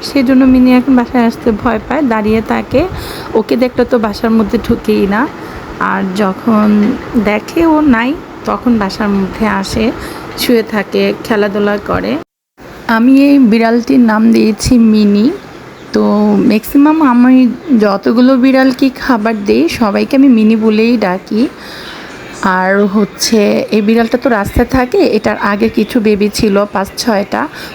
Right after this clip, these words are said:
ওই বেবিগুলো রাস্তা থেকে অনেকে বাচ্চাগুলোকে নিয়ে যায়। তো মিনিটাকে আমি সবসময় আমার বাসায় আসে, আহ,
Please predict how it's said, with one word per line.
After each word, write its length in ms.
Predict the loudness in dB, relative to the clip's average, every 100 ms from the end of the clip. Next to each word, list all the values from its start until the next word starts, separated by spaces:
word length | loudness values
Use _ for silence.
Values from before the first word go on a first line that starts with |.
| 0
ওই 100 | 2
বেবিগুলো 480 | 4 4 4 2 2
রাস্তা 320 | 0 -2 -2
থেকে 560 | 0 0 2 2 2
অনেকে 540 | 2 0 0 0 0 0
বাচ্চাগুলোকে 680 | -2 -2 0 2 2 2 2
নিয়ে 320 | 4 4 2
যায়। 240 | -2 -4 -8 -2
তো 160 | 0 2
মিনিটাকে 640 | 2 4 2 2 -2 0
আমি 180 | 2 2
সবসময় 640 | 0 -6 -4 2 4 4
আমার 280 | 2 0 0
বাসায় 380 | -2 -2 -4 -4
আসে, 480 | -2 -4 -2 0 0
আহ, 840 | -2 -8 -10 -10 -8 -4 -2 0